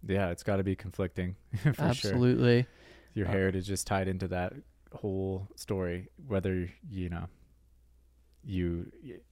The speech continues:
Speaker 1: feel one way about it or not. It's, it's, it's right in your face, especially in that kind of moment.
Speaker 2: Absolutely. And he's picked for this job. He does it phenomenally. He continues to perform at a high level.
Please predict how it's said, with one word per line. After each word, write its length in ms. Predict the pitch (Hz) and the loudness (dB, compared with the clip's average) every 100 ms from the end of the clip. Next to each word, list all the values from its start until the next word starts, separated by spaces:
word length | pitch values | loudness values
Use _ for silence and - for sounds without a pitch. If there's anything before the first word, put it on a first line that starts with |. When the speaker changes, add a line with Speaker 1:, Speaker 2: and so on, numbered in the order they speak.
| _ - | _ -18
Speaker 1:
feel 280 | - 117 101 | -2 2 4
one 160 | 98 98 | 2 2
way 120 | 92 | 2
about 240 | 90 90 | 2 0
it 100 | 87 | -2
or 40 | 85 | -2
not. 260 | 92 92 | -2 -2
It's, 240 | 90 - - | -4 -10 -10
it's, 380 | 113 - - - 370 | -8 -8 -12 -12 -14
it's 140 | - - | -16 -6
right 200 | 90 92 | -2 -2
in 100 | 87 | -4
your 100 | 80 | -6
face, 300 | - 85 - | -4 -4 -6
especially 380 | - 87 85 82 | -6 -6 -4 -4
in 60 | |
that 180 | 82 90 | -6 -6
kind 140 | - 80 | -8 -8
of 60 | |
moment. 260 | 80 78 85 - - - | -6 -6 -8 -14 -12 -4
Speaker 2:
Absolutely. 760 | 123 123 123 117 117 113 107 - | -2 0 6 6 8 6 4 2
And 480 | 131 120 117 120 117 - - - - - - - _ _ _ _ - | 6 8 8 6 4 -4 -20 -20 -20 -20 -20 -20 _ _ _ _ -18
he's 300 | - 143 123 | 0 2 4
picked 240 | - 143 | 6 4
for 140 | - 156 | 6 8
this 160 | 151 - | 8 6
job. 460 | 120 185 120 127 - - - - - - - - | 2 4 4 2 -6 -20 -20 -20 -16 -16 -16 0
He 160 | 139 | 4
does 240 | 127 123 123 | 8 8 8
it 200 | 120 - _ - - | 6 4 _ -20 -6
phenomenally. 840 | - 123 117 117 117 117 117 123 - _ - - - - | 4 6 6 6 6 6 6 2 -4 _ -20 -20 -20 -10
He 380 | - 131 123 120 | 4 8 8 8
continues 600 | 131 123 131 131 131 - | 6 6 6 6 6 6
to 120 | 123 | 2
perform 460 | 123 117 - 120 120 | 4 2 4 6 6
at 80 | |
a 40 | 117 | 6
high 180 | 120 117 | 6 8
level. 540 | 117 110 110 113 | 8 8 6 4